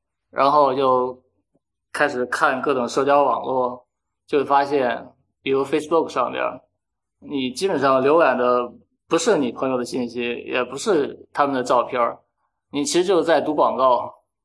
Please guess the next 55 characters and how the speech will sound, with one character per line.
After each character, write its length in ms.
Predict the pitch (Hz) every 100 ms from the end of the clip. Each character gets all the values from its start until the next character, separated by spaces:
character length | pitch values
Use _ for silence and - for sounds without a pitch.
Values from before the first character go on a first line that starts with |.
| _ _ _ _ _ _
我 80 | 151
觉 180 | 135 151
得 300 | 165 180 151
这 160 | 202
个 180 | 170 147
现 220 | 139 175
象 180 | 160 151
非 60 | 156
常 140 | 156
有 80 | 147
意 200 | 135 127
思。 220 | - - _ _ _ _ _ _ -
我 60 | 131
觉 140 | 135
得 180 | 139 135
作 140 | 160
为 160 | 151 160
用 240 | 180 156
户 160 | - 156
的 100 | 131
话， 380 | 135 127 120 117
应 140 | 143
该 100 | 147
做 180 | 147 151
点 140 | 117
什 100 | - 113
么。 280 | 120 104 - _ _ _ _ _
所 160 | 139
以 80 | 131
说 260 | 135 135 139 135
最， 460 | - 160 139 - _ _ _ _ _ -
最 300 | 170 147 -
初 240 | - 196
的 40 | 165
想 300 | 131 127 131
法 420 | 123 - - 98
其 240 | - - 135
实 80 |
是 160 | 139 143
想 200 | 123 117 117 127 - _ _ _ -
可 100 | 143
以 40 |
让 380 | 147 139 127 123
大 160 | 135
家 400 | 135 139 139 139 143
很 160 | 143 143
简 180 | 143 120
单 200 | 135 135
的 200 | 127 117
把 240 | - 131
自 140 | 123
己 80 | 135
的 100 | 127
文 280 | 117 117 135
字 360 | 139 131 120